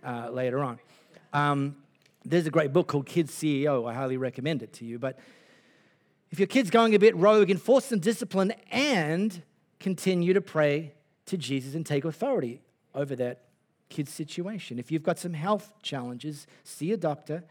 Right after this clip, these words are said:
improve your lifestyle choices, and pray with authority over that situation.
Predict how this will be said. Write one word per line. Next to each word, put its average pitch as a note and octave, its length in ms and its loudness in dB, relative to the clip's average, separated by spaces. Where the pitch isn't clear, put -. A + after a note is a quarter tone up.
improve E3 360 0
your G3+ 100 0
lifestyle D3+ 480 -4
choices, B2 520 -10
and F3 680 -4
pray D3 460 0
with C#3 400 -4
authority C#3 600 -4
over A#2 120 -10
that A2+ 140 -12
situation. A#2+ 720 -18